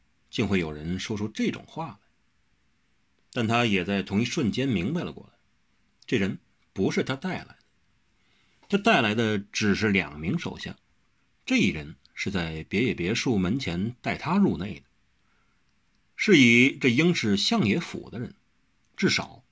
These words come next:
他一直都以为那是相府里的人。可是既是蔡京的手下，又怎会说这种话来？其他的人却都不是这么想，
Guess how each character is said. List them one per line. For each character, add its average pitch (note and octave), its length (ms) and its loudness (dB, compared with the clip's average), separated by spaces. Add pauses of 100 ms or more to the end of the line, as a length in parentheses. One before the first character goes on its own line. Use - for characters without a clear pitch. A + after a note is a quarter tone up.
(800)
他 F3 300 2
一 D#3+ 160 2
直 G#2+ 200 2
都 F#3 140 4
以 E2+ 160 -4
为 E2 200 -4
那 F#2+ 140 0
是 E2 240 -10
相 C#3 380 -2
府 A#2+ 200 -6
里 A2+ 140 -6
的 - 100 -16
人。 - 100 -20 (1400)
可 D3 140 0
是 F3 380 6 (160)
既 A3 160 2
是 F#3+ 120 2
蔡 G3+ 300 0
京 B3 220 2
的 G#3 80 4
手 - 220 -6
下， D#3+ 240 -8 (640)
又 G3 100 2
怎 E2+ 380 -2
会 F#2 640 0
说 B2 240 -2
这 A3 220 -2
种 - 120 -10
话 - 360 -10
来？ - 80 -20 (1900)
其 - 200 2
他 C4 200 6
的 E3+ 80 6
人 G2+ 240 2
却 G2 160 -2
都 F2+ 260 0
不 F2+ 240 -6
是 E2 80 -4
这 F#2 100 -4
么 E2 80 -4
想， - 340 -12